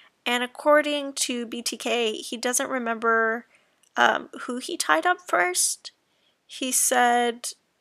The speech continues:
"Oh, I either tied up Catherine first or I tied up his brother first." But Kevin, who survived, um, was able to help tell the story. So he or-, actually ordered Kevin to tie his sister's hands and feet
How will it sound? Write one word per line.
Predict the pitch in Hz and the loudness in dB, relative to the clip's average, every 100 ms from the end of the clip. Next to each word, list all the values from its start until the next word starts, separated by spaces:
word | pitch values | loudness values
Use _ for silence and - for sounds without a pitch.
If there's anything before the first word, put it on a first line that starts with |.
| _ | _
"Oh, | 269 269 240 | 4 6 4
I | 240 240 | 4 4
either | 233 233 | 0 -2
tied | 233 254 247 | 0 0 0
up | 247 - - | -2 -6 -16
Catherine | - 320 320 330 311 | 0 2 2 -2 -2
first | 311 294 285 - | 2 4 4 0
or | - | -2
I | 226 | -2
tied | - 247 | 0 -2
up | 254 | -2
his | - - | -12 -6
brother | - 302 302 | 0 0 0
first." | - 262 262 262 - - - - - - _ _ _ | 0 0 0 -4 -10 -12 -20 -20 -20 -20 _ _ _
But | 247 247 - - - - _ _ _ _ | 6 6 4 -4 -4 -4 _ _ _ _
Kevin, | - 427 359 - 269 - _ _ _ _ _ _ _ _ - - | 6 8 10 8 6 -6 _ _ _ _ _ _ _ _ -20 -4
who | 254 233 240 - _ | 0 2 0 -4 _
survived, | - - 277 269 240 381 151 269 381 - - _ _ - _ _ _ - | -6 2 4 6 8 10 12 10 6 -2 -12 _ _ -20 _ _ _ 2
um, | 247 226 226 220 214 _ 247 | 4 6 4 0 -8 _ -6
was | 240 | -4
able | - 226 - | -4 -4 -4
to | 247 | -4
help | 240 247 - | -2 -2 -2
tell | - - | -2 -2
the | - | -2
story. | - - - | -4 -4 -2
So | - - | -2 -2
he | 247 233 233 220 | -4 -6 -6 -6
or-, | - - | -6 0
actually | 240 226 247 233 | 0 0 -2 2
ordered | 254 262 254 | 2 2 0
Kevin | - - - - | 0 2 2 -2
to | - - | -6 -2
tie | 240 226 | 0 0
his | 240 - | -2 -4
sister's | 240 - 226 - | -4 -4 -4 -4
hands | 233 226 | -4 -6
and | - - | -10 -8
feet | - 113 | -6 -6